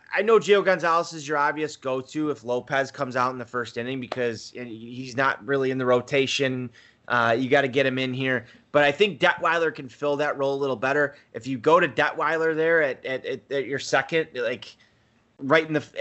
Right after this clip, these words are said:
end of the first, you go to Detweiler, he gives you those two scoreless.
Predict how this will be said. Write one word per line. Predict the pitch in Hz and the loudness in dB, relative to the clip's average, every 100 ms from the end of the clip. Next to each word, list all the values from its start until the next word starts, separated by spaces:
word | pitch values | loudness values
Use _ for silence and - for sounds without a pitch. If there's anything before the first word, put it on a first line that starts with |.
| 139 | -2
end | - 160 | 0 0
of | 156 | 0
the | |
first, | 139 - 147 147 147 - _ _ _ | -4 2 6 6 4 -6 _ _ _
you | 143 | -2
go | 156 | 2
to | 147 | 2
Detweiler, | 123 151 - 151 151 143 | 2 0 2 2 2 0
he | 135 | -2
gives | 151 143 | -2 -2
you | 143 | 0
those | 147 135 | -2 -2
two | - - 165 | -4 -6 -6
scoreless. | - - 123 123 147 170 - | -6 -6 0 0 2 0 -2